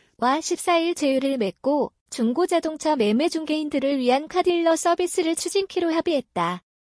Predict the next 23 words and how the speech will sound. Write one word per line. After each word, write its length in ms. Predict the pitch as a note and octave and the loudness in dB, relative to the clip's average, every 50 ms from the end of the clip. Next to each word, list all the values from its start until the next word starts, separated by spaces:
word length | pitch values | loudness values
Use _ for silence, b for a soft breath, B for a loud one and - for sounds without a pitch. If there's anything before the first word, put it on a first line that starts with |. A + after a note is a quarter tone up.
| _ _ _ _ _ - | _ _ _ _ _ -4
이에 200 | A3 A#3+ C#4 D#4 | 0 2 2 2
따라 260 | - D#4+ D#4 E4 E4 | 2 2 2 2 2
에스케이텔레콤은 1200 | D4 A3 G3+ - - D#4+ - - F4+ F4 F4 - E4+ F4+ F4 F4+ F4 - - C#4+ C4+ C#4 C#4 D4 | 2 0 -2 -4 -6 -6 -2 0 0 0 0 0 0 0 0 0 0 0 -2 -2 -2 -2 -4 -4
사월 380 | C#4+ - F#4 F4+ F4+ F#4 F#4 F4 | -4 -2 2 2 4 4 4 2
말까지 500 | E4+ E4+ E4 - D4 C#4 - D4 D4+ D#4+ | 2 0 0 0 0 0 0 0 -4 -2
시스템 460 | - - F4+ - - - F#4 F4+ F4 | -2 -2 -2 -2 -2 -4 -4 -4 -2
개발을 440 | E4+ E4+ D#4+ D4+ C#4+ C4+ C#4 C#4+ C#4 | -2 -2 0 0 0 0 2 2 2
완료하고 800 | A#3 F3 - G3+ A3 B3 A#3+ A3 F#3 E3 - A3 C#4 E4+ F4 _ b b b b b b b b b b b b b b b | 2 2 0 2 2 2 2 2 -2 -2 -2 -2 0 0 -2 _ b b b b b b b b b b b b b b b
서울, 500 | b - - E4 E4 D4 G#3+ G#3+ C4+ D#4+ - _ _ _ | b -8 -4 -2 0 0 0 -2 -2 -4 -6 _ _ _
경기 320 | - B3 A3 A3 A3+ D#4 D4+ | -4 -2 0 0 0 0 0
지역 280 | - E4 E4 E4+ D4+ | 2 4 4 4 2
매매 280 | B3 G#3 G3+ G#3+ C4 C#4+ | 0 0 0 2 0 0
중개인을 560 | - D#4+ D#4+ D4+ F4+ E4 D#4 D4+ D4 D4+ D4+ | -2 -2 -4 -2 -2 -2 -2 0 -2 -2 -2
대상으로 580 | - B3+ G#3 - C4 C4 B3+ B3+ B3+ B3+ C4+ C#4+ | -2 -2 -2 0 -2 -2 0 0 0 0 0 0
시범 340 | - - D4+ D4+ D#4+ E4 E4 | -2 -2 0 0 0 0 0
서비스를 540 | - F#4 F4 F4+ E4 - - E4 D4+ D#4 | 0 0 2 0 0 -2 -2 -2 -2 -2
거쳐 340 | D4+ - A3+ G3+ - C4+ C4+ | -2 -2 -4 -4 -2 0 0
오월부터 680 | C#4 B3 G#3 G#3 A#3 B3+ C4+ C4+ B3 - - C4+ C#4+ | 2 2 2 2 2 2 2 0 -2 -6 -4 -4 -4
본격적인 640 | - - A#3 A3 G3+ F4 F4+ - - E4+ D#4 F4 E4+ E4 | -2 -2 -2 -2 0 -2 -4 -2 0 0 0 0 -2 -2
서비스 460 | - - D#4+ D#4 E4+ D#4+ - F4 D#4+ | -2 -2 -2 -2 -2 -4 -2 -4 -2
제공에 440 | - C#4 B3 - C4+ C4 C4 C#4 C#4+ | 0 0 0 0 0 0 0 0 0
들어간다고 640 | - B3 A3+ A3 - D4 D4 C#4+ C4 A#3+ G3+ B3 B3 | 0 0 0 0 0 -2 -2 -2 -2 -2 0 2 0
밝혔다. 760 | B3+ B3 A3 G#3 - A#3 G#3 _ - - F3+ F3+ F3+ F3+ | 0 0 -2 -4 -4 -6 -8 _ -6 -4 -2 -2 -2 -4